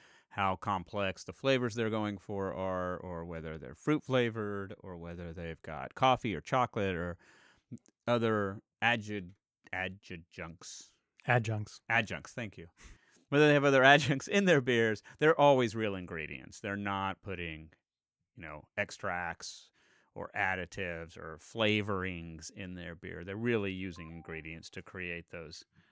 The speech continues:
Speaker 1: those flavors.
Speaker 2: Yeah, and as they said, it means sometimes they may get a little bit less flavor than other commercial beers, but it's real flavor. And I think that's definitely reflected in the beers that we tried.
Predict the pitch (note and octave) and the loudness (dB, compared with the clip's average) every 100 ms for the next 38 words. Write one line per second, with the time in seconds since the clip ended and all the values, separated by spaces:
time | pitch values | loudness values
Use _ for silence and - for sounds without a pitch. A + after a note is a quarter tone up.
0 | _ - F2+ - C#3+ A#2+ F2 - - _ | _ -12 -8 4 4 4 0 -12 -20 _
1 | _ _ _ - D3 C#3+ C3+ D3 D3 D#3 | _ _ _ 2 4 6 6 8 6 4
2 | C#3+ - D3 D#3 F#3+ - - E3+ D#3 D3 | 4 4 4 4 2 -6 -4 0 6 6
3 | D3 - D#3 D3 - E3 E3+ - D3 C#3+ | 6 4 4 4 6 4 4 2 2 4
4 | C#3+ D3 C3+ C3 C#3+ D3+ D3 C#3+ C3 D3+ | 4 4 4 4 2 4 4 2 2 2
5 | - F3 F3+ F3+ F#3 D#3+ D3+ C#3+ D3 - | 0 2 2 4 2 4 4 4 0 -6
6 | _ _ _ _ - D3+ F3 - F3 F3 | _ _ _ _ 2 6 6 4 2 2
7 | - F#3 F#3+ G3+ G#3 - _ _ _ _ | 2 0 2 2 0 -6 _ _ _ _
8 | _ - D3+ D3 C3 A#2 B2 C3 A#2 - | _ 2 4 4 2 -4 0 2 0 -2
9 | A#2 G#2+ G#2 G#2 - _ _ _ _ _ | -6 -6 -8 -12 -14 _ _ _ _ _
10 | _ - C3 B2 C#3+ C#3 B2+ - C#3 C3 | _ -4 0 2 2 2 0 0 2 2
11 | C3+ C3+ C#3 A#2+ A#2+ - A#2+ - B2+ A#2 | 2 -2 -2 -4 -4 -2 -2 0 -2 -2
12 | A#2 A#2 A#2+ G#2+ A#2 B2 A#2+ A#2+ A2+ G#2+ | -2 -2 -2 -2 -6 -4 -4 -4 -6 -8
13 | G#2+ | -10